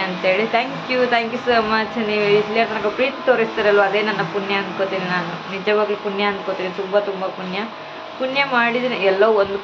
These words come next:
ಕಡೆ ಪುಣ್ಯ ಮಾಡಿದ್ದೀನಿ ಅಲ್ವಾ ಫ್ರೆಂಡ್ಸ್? ಇದೇ ಥರ ಪ್ರೀತಿ ಇರಲಿ ನಿಮ್ಮದು. ಹಾಗೆ ನೀವು ಯಾರು ಟೆನ್ಷನ್ ಮಾಡ್ಕೋಬೇಡಿ, ವೈ ಟಿಯಲ್ಲಿ ಹಂಗೆ ಹಿಂಗೆ ಅಂತೇಳಿ ಏನೇನೋ ತಲೆ ಕೆಡಿಸ್ಕೊಳ್ಳೋರಿದ್ದಾರೆ, ತುಂಬ ತಲೆ ಕೆಡಿಸುವವರಿದ್ದಾರೆ. ಅದಕ್ಕೂ ನೀವು ಟೆನ್ಷನ್ ಮಾಡಬೇಡಿ, ಹಂಗೆ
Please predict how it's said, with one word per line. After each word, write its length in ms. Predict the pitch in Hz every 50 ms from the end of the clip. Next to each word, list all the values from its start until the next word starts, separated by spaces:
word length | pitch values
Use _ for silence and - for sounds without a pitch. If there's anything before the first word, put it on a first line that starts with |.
| -
ಕಡೆ 220 | 180 175 175 190 190 - -
ಪುಣ್ಯ 200 | 196 190 196 190 185 180 180
ಮಾಡಿದ್ದೀನಿ 400 | 185 190 202 196 196 185 190 190 196
ಅಲ್ವಾ 220 | 202 196 190 180 185 196 202 - - - - - - -
ಫ್ರೆಂಡ್ಸ್? 340 | 247 262 285 302 302 - - - - - - - - - - - - 277
ಇದೇ 140 | 285 339 - 320
ಥರ 80 | 311 302 294 262
ಪ್ರೀತಿ 240 | 262 254 240 240 247 233 226
ಇರಲಿ 200 | 214 226 233 220 214
ನಿಮ್ಮದು. 280 | 214 202 202 196 226 262 262 - - - - - - - - - - - - - - - - - - - - - - - -
ಹಾಗೆ 180 | - 233 233 262 247
ನೀವು 120 | 240 233 214 196
ಯಾರು 180 | 196 202 202 - -
ಟೆನ್ಷನ್ 380 | 233 233 233 226 254 262 262 262
ಮಾಡ್ಕೋಬೇಡಿ, 640 | 247 240 233 226 - - 254 233 220 226 226 220 226 220
ವೈ 100 | 196 196 202 202 -
ಟಿಯಲ್ಲಿ 320 | 226 220 208 202 208 208 208 214
ಹಂಗೆ 240 | 202 196 208 220 214 208
ಹಿಂಗೆ 240 | 196 190 190 190 202 196
ಅಂತೇಳಿ 280 | 190 185 202 196 190 180 180
ಏನೇನೋ 260 | 180 185 202 202 220 220 220
ತಲೆ 140 | 220 202 226 226
ಕೆಡಿಸ್ಕೊಳ್ಳೋರಿದ್ದಾರೆ, 760 | 240 233 220 226 - 254 240 233 226 226 220 208 202 214 214 220 214 -
ತುಂಬ 340 | 208 202 208 214 226 240 240 233 240
ತಲೆ 180 | 226 226 226 226 - - - - - - - - -
ಕೆಡಿಸುವವರಿದ್ದಾರೆ. 880 | - 262 262 320 330 311 320 311 294 269 254 240 233 208 214 214 202 220 226 - - - - - - - - - - - 214
ಅದಕ್ಕೂ 280 | 214 220 226 - 247 226 233 226 208
ನೀವು 140 | 208 202 190 175 196
ಟೆನ್ಷನ್ 360 | 202 190 196 - 220 208 196 190 190
ಮಾಡಬೇಡಿ, 440 | 185 180 180 175 180 185 180 196 208 220 - -
ಹಂಗೆ 280 | 214 202 208 208 214